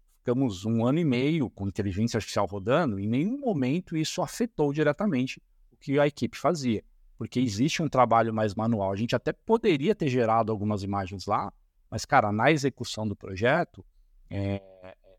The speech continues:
tem um lado muito do fazer, do fazer trazendo essas experiências, né? É, pra quem tá numa área mais só de gerar a imagem, um cara que trabalha com concepção de arte,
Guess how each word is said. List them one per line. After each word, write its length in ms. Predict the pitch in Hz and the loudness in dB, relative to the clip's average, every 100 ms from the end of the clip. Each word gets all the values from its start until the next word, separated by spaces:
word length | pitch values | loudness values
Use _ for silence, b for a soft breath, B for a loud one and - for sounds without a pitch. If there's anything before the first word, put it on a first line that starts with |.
| - | -4
tem 120 | 120 | 0
um 160 | 139 | 2
lado 320 | 120 120 147 156 | 4 4 4 0
muito 440 | 117 131 - 208 | 0 0 -2 -6
do 260 | 156 135 202 | -4 -4 -4
fazer, 560 | - 277 165 113 98 - - | 0 0 2 0 -2 -8 -14
do 80 | 92 | -2
fazer 480 | - 123 107 117 - | 4 4 4 0 0
trazendo 420 | 160 139 95 98 | 2 2 2 -2
essas 240 | 110 117 127 | -2 -6 -6
experiências, 640 | - 147 208 117 85 - - | -4 -4 -2 -4 -4 -14 -4
né? 180 | 101 - - _ - _ _ - | -2 -2 -8 _ -20 _ _ -14
É, 120 | 98 | -12
pra 200 | - 135 | -2 -2
quem 240 | - 180 | 0 0
tá 160 | 220 170 | 2 4
numa 220 | 147 123 | 4 2
área 240 | 117 113 104 | 2 0 0
mais 240 | 113 120 | 0 -2
só 220 | - 139 | 0 0
de 140 | 143 113 | 0 -4
gerar 400 | 107 110 117 107 | -2 2 2 2
a 60 | |
imagem, 540 | 101 98 127 117 98 104 | -2 -2 0 0 0 -4
um 40 | |
cara 240 | - 107 | 0 -2
que 60 | 110 | -2
trabalha 300 | 104 104 101 | -6 -4 -6
com 120 | 104 | -8
concepção 600 | 101 - 98 104 - 107 | -10 -10 -8 -8 -8 -6
de 140 | 107 98 | -6 -2
arte, 600 | 87 113 104 92 - | 2 2 2 -2 -8